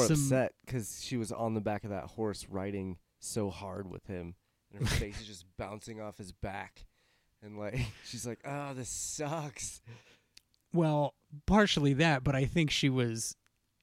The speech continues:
Speaker 1: the way that I read it was that she was like, "Okay, at least he's good looking,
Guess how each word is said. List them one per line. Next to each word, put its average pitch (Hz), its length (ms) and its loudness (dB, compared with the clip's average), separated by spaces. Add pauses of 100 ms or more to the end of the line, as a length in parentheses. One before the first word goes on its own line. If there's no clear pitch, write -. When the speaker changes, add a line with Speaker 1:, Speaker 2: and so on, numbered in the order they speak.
(1080)
Speaker 1:
the 139 100 0
way 170 180 6
that 156 100 8
I 147 80 12
read 131 180 12
it 123 120 10
was 117 120 8
that 120 120 6
she 143 120 6
was 131 160 6
like, 117 240 0
"Okay, 185 260 4
at 123 120 0
least 190 220 2
he's 170 160 6
good 123 180 4
looking, 107 560 0